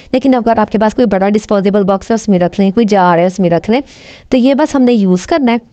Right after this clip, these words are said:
अब ये जो मैंने प्लास्टिक का शीट का बचा हुआ था, वो भी मैंने इसी में रख दिया था कि कहीं गुम ना हो। तो बस ये हमने छोटे-छोटे पीस निकालने हैं, और इसके बाद हम इनको थ्रो कर देंगे बस। पर ये हमारे बड़े-बड़े नैपकिन जो है ना, वो ख़राब नहीं होंगे।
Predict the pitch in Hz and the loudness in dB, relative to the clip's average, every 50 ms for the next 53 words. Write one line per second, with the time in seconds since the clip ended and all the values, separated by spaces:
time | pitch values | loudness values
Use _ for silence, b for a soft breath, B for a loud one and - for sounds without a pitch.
0 | _ - - 208 208 226 233 220 254 262 262 254 254 247 247 208 202 - - 247 | _ -4 -2 0 2 2 2 2 2 2 2 0 0 0 0 -2 -2 -2 -4 -2
1 | 220 247 247 - - 262 233 208 - - 220 202 190 185 - 214 214 226 262 247 | -2 -2 -4 -2 -2 0 0 0 0 -2 -2 -2 -2 0 0 0 0 0 0 0
2 | 233 226 233 202 185 180 180 180 - 196 185 165 160 156 - 170 170 165 175 185 | 2 2 2 2 2 0 0 0 0 0 0 0 0 -2 -2 -2 0 0 0 0
3 | 180 214 208 208 185 208 196 170 170 165 165 160 156 151 151 156 B B B B | -2 -2 -2 0 2 2 2 2 2 0 0 0 0 -2 -2 -4 B B B B
4 | B B B B _ - 247 226 269 262 - 302 294 294 277 269 - 277 254 262 | B B B B _ -4 -2 -2 0 0 2 2 2 2 2 0 0 0 0 0
5 | 262 247 262 - 247 220 214 - 240 220 190 190 165 160 175 202 269 349 403 370 | 0 0 0 0 0 0 0 0 0 0 0 0 0 0 0 0 -2 -2 -4 -8
6 | B B B B B B B B B B - 202 220 233 247 233 - - 240 226 | B B B B B B B B B B -4 -2 0 0 -2 -2 -2 -2 0 0
7 | 190 170 170 180 233 262 240 233 233 - - 254 247 - 311 339 - - - 262 | 0 0 0 0 0 0 0 0 0 0 0 0 0 0 -2 -4 -4 -2 -2 0
8 | 277 285 - 247 202 175 170 170 170 170 170 160 - - - 208 226 240 277 277 | 0 0 0 -2 -2 -2 -2 0 0 0 0 -2 -2 -2 -2 0 2 2 2 2
9 | 240 214 220 208 202 208 214 214 240 233 220 190 180 185 - 247 254 247 277 277 | 0 0 0 0 0 0 0 0 2 2 2 0 -2 -2 -2 0 2 2 2 2
10 | 233 190 208 247 285 277 - - 175 160 156 156 160 165 175 180 170 160 143 120 | 2 2 0 0 0 0 0 0 0 0 0 0 0 0 0 0 0 -2 -2 -4
11 | 123 175 | -6 -6